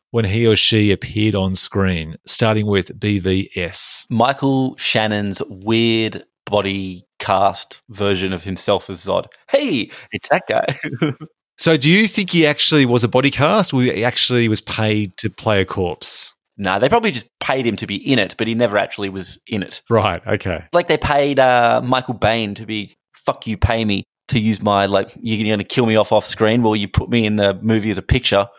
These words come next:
Speaker 2: you can pay me now."
Speaker 1: <laughs>
Speaker 2: Alien three, you know.
Speaker 1: I'd give it to Holly Hunter or
Speaker 2: Oh, yeah.
Speaker 1: Lauren
Speaker 2: She's
Speaker 1: Cohen
Speaker 2: great.
Speaker 1: from The Walking Dead, who plays Martha Wayne.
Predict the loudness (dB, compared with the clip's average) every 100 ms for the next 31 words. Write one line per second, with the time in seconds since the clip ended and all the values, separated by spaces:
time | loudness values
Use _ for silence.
0 | _ -12 -6 -2 -2 -2 -2 -2 -4 -2
1 | -4 -6 -6 -8 _ _ _ -4 -2 0
2 | -4 -2 0 0 -2 -10 -6 -6 -8 -4
3 | 0 0 0 0 0 0 2 2 2 2
4 | 0 0 0 0 -2 -6 _ _ 2 4
5 | 4 4 0 -4 _ -4 0 2 0 -2
6 | 2 2 2 0 -2 0 2 4 4 2
7 | 0 -6 -8 0 4 2 0 0 0 0
8 | -6 _ _ _ -2 0 0 0 2 0
9 | 0 0 0 -2 -8